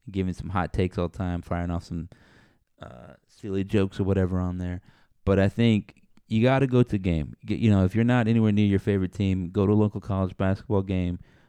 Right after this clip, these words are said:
go watch it, go see some live sport action.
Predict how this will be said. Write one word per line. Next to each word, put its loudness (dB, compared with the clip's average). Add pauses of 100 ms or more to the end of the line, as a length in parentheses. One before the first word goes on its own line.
(140)
go 6
watch 4
it, -2
go 0
see -4
some -2
live -2 (100)
sport -4 (240)
action. -8